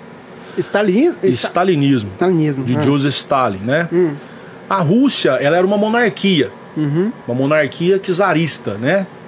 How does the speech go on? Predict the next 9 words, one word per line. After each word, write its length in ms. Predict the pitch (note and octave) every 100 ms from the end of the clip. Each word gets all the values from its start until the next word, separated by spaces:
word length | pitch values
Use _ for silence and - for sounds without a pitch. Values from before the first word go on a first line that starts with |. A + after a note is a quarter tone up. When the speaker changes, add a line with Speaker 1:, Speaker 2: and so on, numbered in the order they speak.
| -
Speaker 2:
É, 340 | B2 B2 A#2 -
quem 240 | D#3 F3+
dominava 1040 | D3 E3 D#3 C3+ C3 G3 F#3+ A2+ B2 G#2 - - - -
o 60 | C3+
governo 560 | C3 C#3+ A2 C#3 C#3 B2+
russo 600 | G#2 E3 A3+ - C#4 C#4
era 200 | C3 D3 E3
o 100 | E3+ -
czar. 460 | - G3 D3 B2+ G2